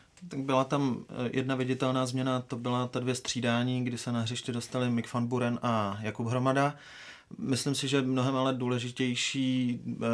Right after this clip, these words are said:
byla třeba psychika, že hráči šli zkrátka na hřiště s tím, že teď už opravdu nemají co ztratit,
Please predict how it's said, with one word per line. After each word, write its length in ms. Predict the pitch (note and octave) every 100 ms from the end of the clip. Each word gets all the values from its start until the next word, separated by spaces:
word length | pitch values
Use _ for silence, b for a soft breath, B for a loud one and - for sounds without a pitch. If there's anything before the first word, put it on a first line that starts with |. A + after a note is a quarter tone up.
| A2+ A2+
byla 300 | A2 A2+ A#2
třeba 260 | - B2+
psychika, 440 | B2 A2+ B2+ A#2+ A2+
že 220 | A#2 A2
hráči 460 | A2 A2 G#2 B2 A#2 A2
šli 340 | G2+ - B2 A2
zkrátka 440 | - - A2 - B2
na 100 | A2+
hřiště 580 | A2 A#2 - B2 A#2+ A#2 B B -
s 100 | -
tím, 180 | A#2+
že 180 | A2+ B2
teď 300 | A2+ - A2
už 100 | A#2+
opravdu 380 | A#2 A2+ A#2 A#2+
nemají 300 | A#2 A2+ A2+
co 140 | A#2+
ztratit, 640 | A#2+ A#2+ A2 - A#2 A#2+